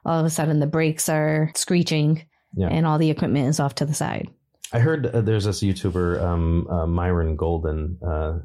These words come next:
Speaker 2: that you, I don't know if you've heard of him, but
Speaker 1: No.
Speaker 2: he,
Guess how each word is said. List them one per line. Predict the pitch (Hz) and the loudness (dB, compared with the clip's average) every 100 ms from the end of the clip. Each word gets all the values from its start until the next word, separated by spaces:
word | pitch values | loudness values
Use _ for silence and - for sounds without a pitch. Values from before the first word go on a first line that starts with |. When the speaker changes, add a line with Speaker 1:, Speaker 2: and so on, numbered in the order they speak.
| - 87 | -8 -4
Speaker 2:
that | 85 65 | -4 -2
you, | 87 78 | -2 0
I | |
don't | 82 | -2
know | 80 | -2
if | 78 | -2
you've | 80 | -6
heard | - 78 | -4 -6
of | 78 | -6
him, | 76 | -6
but | 78 82 - | -6 -6 -6
Speaker 1:
No. | 185 190 180 _ _ _ _ _ | -6 -4 -8 _ _ _ _ _
Speaker 2:
he, | - 120 113 107 107 - | 0 2 4 4 2 -2